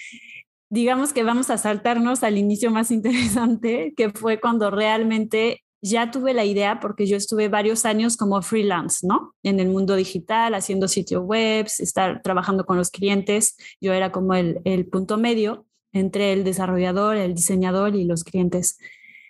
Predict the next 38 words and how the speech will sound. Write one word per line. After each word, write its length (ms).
Pero 580
yo 260
siempre 400
tenía 420
como 580
esa 520
cosquillita 680
de 120
que 160
quiero 360
algo 280
mío, 420
que 280
yo 140
no 120
sea 220
nada 200
más 240
freelance. 520
No 200
tenía 260
idea, 380
no 160
sabía 380
qué 120
poner. 480
Entonces 420
estaba 280
esperando 380
esta 200
idea, 340
pues 180
la 140
idea 260
llegó 580
con 300
mi 180
hija, 400